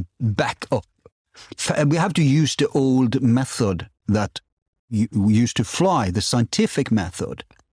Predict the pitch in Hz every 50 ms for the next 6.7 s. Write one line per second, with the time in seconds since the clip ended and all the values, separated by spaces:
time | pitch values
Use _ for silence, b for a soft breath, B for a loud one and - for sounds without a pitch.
0 | _ B B B - 127 120 - 139 123 - 143 117 - - 120 101 110 131 139
1 | 135 131 127 123 - 135 120 120 117 120 113 120 120 117 117 117 - - - -
2 | 104 104 110 113 113 - - 120 - - - - 123 - - - 107 104 104 104
3 | 110 113 - - - B B B B B 143 135 - - 208 156 135 160 - -
4 | - - 180 165 - - - 156 147 147 135 127 131 131 127 120 120 113 110 113
5 | - - - 131 123 123 120 - 101 92 87 - 101 80 71 - - - - -
6 | 131 123 120 - - 120 104 101 95 90 - - 92 92